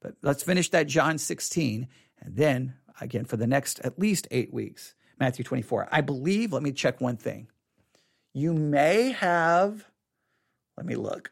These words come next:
I'm gonna open up the curriculum. And anybody wants access to the curriculum,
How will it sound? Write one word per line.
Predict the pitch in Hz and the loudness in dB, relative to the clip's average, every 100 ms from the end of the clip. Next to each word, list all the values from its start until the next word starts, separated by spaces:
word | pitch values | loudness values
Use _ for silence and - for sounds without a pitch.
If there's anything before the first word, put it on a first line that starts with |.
| - | -10
I'm | 131 | -2
gonna | 165 170 | 0 2
open | 170 180 | 2 2
up | 175 | 0
the | 196 | -2
curriculum. | 190 185 139 - 110 139 190 _ _ _ _ _ _ _ _ _ _ _ _ _ _ _ _ _ _ _ | -2 0 0 0 -4 -4 -8 _ _ _ _ _ _ _ _ _ _ _ _ _ _ _ _ _ _ _
And | 127 135 | -2 2
anybody | 175 190 202 | 4 6 6
wants | 208 208 208 | 8 4 4
access | 175 190 - 208 - | 2 2 4 2 4
to | 208 | 4
the | 196 | 4
curriculum, | 202 202 202 170 147 139 | 4 4 4 4 4 2